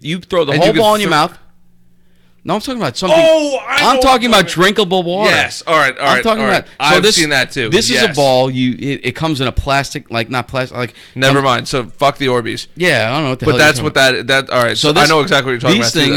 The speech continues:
Speaker 2: though.
Speaker 1: So you don't have a water bottle. You've got this ball of water. You pop it in your mouth, and you bite it or whatever. It, you drink the water,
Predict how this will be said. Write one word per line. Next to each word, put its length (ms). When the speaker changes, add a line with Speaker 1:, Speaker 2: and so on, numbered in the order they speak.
Speaker 2:
though. 60
Speaker 1:
So 80
you 100
don't 140
have 140
a 200
water 220
bottle. 380
You've 200
got 160
this 140
ball 460
of 80
water. 340
You 100
pop 300
it 40
in 60
your 120
mouth, 340
and 380
you 160
bite 280
it 80
or 60
whatever. 500
It, 280
you 160
drink 300
the 100
water, 480